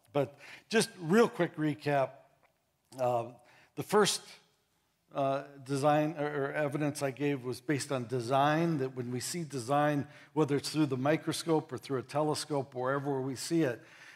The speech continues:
design points to a designer. Um, art doesn't happen without an artist. Paintings don't happen without painters. Uh, programs don't get written without a programmer.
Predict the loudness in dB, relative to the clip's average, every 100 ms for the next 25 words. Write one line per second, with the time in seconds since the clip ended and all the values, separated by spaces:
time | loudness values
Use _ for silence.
0 | _ -2 0 4 4 4 0 -2 -4 -2
1 | -6 0 0 2 -2 0 0 0 -4 -8
2 | -14 _ _ _ _ _ _ _ _ _
3 | _ -8 -6 -6 4 4 4 2 2 4
4 | 4 4 4 0 2 6 4 4 4 6
5 | 6 4 0 -10 -16 -20 _ 0 2 2
6 | 0 0 4 2 2 0 2 2 0 0
7 | 0 2 0 -2 -10 -20 -20 -16 -14 -4
8 | 4 4 4 2 2 -2 -2 -2 -4 -6
9 | -2 -2 -2 -2 0 2 2 0 0 2
10 | 4 2 2 2 0